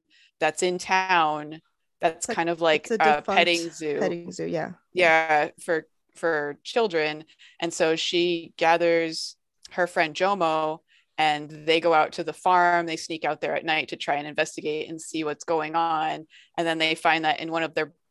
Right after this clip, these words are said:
Speaker 1: they find the kids that they're missing. So they find Ollie, and they find,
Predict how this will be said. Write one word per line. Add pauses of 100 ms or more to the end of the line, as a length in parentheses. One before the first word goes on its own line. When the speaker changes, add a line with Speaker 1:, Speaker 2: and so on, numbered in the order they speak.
(140)
Speaker 1:
they
find
the (380)
kids (440)
that
they're
missing.
So
they
find
Ollie,
and
they
find,